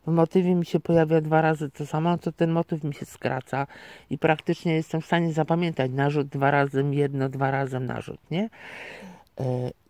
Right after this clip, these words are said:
i jestem w stanie to zapamiętać i całe te trzysta dwadzieścia oczek wydziergać. Także to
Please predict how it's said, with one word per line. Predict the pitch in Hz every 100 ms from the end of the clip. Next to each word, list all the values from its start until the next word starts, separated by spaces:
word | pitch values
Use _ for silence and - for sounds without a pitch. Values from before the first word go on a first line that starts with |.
| -
i | 156 156 143 _ _ _ _ -
jestem | 160 165 - 135
w |
stanie | - 170 160
to | 156
zapamiętać | 156 151 156 143 160 165
i | 151
całe | - 156 160
te | 151
trzysta | - 156 - 156
dwadzieścia | 139 143 - 143
oczek | - 147
wydziergać. | 143 143 127 110 - - - _ _ - - 185 _ _ _ _ _ _ _ _ _ _ _ -
Także | - 139 139 139
to | - 170